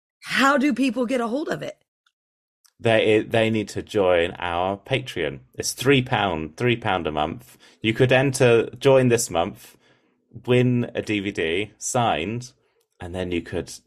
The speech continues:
Speaker 2: we should, I should stop encouraging people to delete it after one month. Stay with us,
Speaker 1: <laughs>
Speaker 2: but you could delete it. You could just pay three pounds. For,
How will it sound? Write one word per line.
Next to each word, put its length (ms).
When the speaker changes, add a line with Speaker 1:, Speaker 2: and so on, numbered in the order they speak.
Speaker 2:
we 80
should, 160
I 120
should 400
stop 200
encouraging 420
people 200
to 100
delete 320
it 80
after 220
one 200
month. 360
Stay 280
with 200
us, 220
Speaker 1:
<laughs> 40
Speaker 2:
but 80
you 140
could 260
delete 360
it. 100
You 100
could 120
just 180
pay 160
three 240
pounds. 320
For, 180